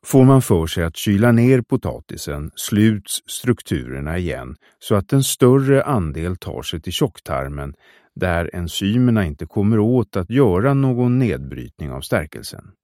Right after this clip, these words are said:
Det som det var mest prat om tidigare var potatismjöl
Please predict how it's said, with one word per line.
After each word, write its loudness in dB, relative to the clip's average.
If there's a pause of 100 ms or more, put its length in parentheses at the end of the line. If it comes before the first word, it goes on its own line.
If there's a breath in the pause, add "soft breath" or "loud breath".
(1500 soft breath)
Det 6
som 4
det 6
var 6
mest 0 (160)
prat 0
om -2
tidigare -2
var -4
potatismjöl -4